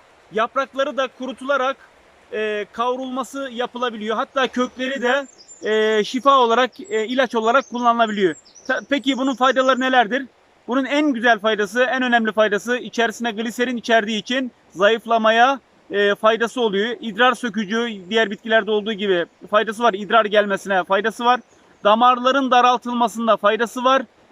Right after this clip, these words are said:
ve, e, bitkinin, e, başka faydalarından birisi de değerli dostlar, e, kan pıhtılaşmasını da engelliyor. Varis tedavisinde de kullanılıyor. E, zayıflamaya da faydası var. E, biz topladık arkadaşlarımla bira-,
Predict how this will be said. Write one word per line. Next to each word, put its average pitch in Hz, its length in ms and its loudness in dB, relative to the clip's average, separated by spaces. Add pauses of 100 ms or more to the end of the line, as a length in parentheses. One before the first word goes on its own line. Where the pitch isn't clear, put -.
(140)
ve, 247 320 2 (340)
e, 196 120 -2
bitkinin, 240 500 -8 (100)
e, 208 380 -4
başka 226 300 -4
faydalarından 226 720 -4
birisi 240 280 -10
de 220 120 -6
değerli 208 300 -2
dostlar, 233 400 -4 (420)
e, 196 180 0
kan 226 300 0
pıhtılaşmasını 226 840 -4
da 233 60 0
engelliyor. 202 640 0
Varis 196 300 2
tedavisinde 220 600 2
de 214 60 2
kullanılıyor. 196 600 -2 (540)
E, 185 140 0
zayıflamaya 226 680 2
da 214 100 4
faydası 220 440 -2
var. 247 180 6 (500)
E, 196 520 2
biz 254 200 -2
topladık 247 400 0
arkadaşlarımla 214 680 0
bira-, 208 240 4